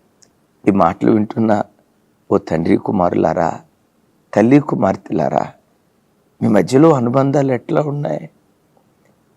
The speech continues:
మీ మధ్యలో ఆప్యాయత, అనురాగాలు ఎట్లా ఉన్నాయి? ఒక మెకానికల్ లైఫ్ అనుభవిస్తున్నారా?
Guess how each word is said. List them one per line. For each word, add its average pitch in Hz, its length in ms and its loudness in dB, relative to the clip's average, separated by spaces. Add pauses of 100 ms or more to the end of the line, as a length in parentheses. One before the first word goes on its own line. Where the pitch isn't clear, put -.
(120)
మీ 123 80 4
మధ్యలో 139 440 6
ఆప్యాయత, 151 640 4
అనురాగాలు 143 600 2
ఎట్లా 151 300 -2
ఉన్నాయి? 151 420 -4 (1160)
ఒక - 140 0
మెకానికల్ 151 680 4
లైఫ్ 131 260 2
అనుభవిస్తున్నారా? 120 1000 -2